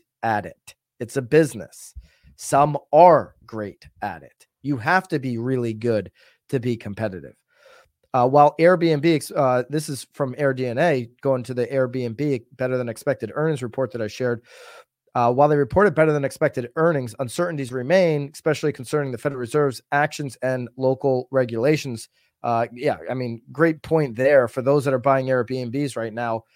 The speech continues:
at an elevated mortgage rate with the, "I'm gonna refi later. I'm gonna go ahead and break even for now or maybe even lose money and refi later." How's that working out for you?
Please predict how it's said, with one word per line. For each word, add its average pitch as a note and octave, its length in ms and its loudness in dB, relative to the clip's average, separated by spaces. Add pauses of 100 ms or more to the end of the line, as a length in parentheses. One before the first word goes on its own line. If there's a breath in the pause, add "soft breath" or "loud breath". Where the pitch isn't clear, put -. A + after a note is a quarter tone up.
(160)
at C3 140 0
an B2+ 120 -2
elevated C3+ 680 0 (560)
mortgage D3+ 480 2
rate C3 320 0
with C#3+ 300 0
the, A#2+ 360 -2 (560)
"I'm A#2 300 -2
gonna B2 340 -2
refi A#2+ 960 -2
later. B2+ 880 0
I'm B2+ 160 0
gonna C#3 160 -2
go C3+ 300 4
ahead C3 240 0
and A2+ 200 -8
break C#3 400 -4
even D3+ 420 -4
for B2+ 180 -4
now D3 340 2
or C3+ 100 4
maybe C3+ 280 -2
even B2 240 -4
lose D3+ 260 -2
money B2+ 380 -4
and B2 140 -4
refi C3 720 2 (100)
later." A#2+ 720 2 (400)
How's E3 220 4
that F3+ 260 6
working C#3 340 0
out G#2+ 220 -8
for G#2+ 200 -12
you? F2+ 140 -18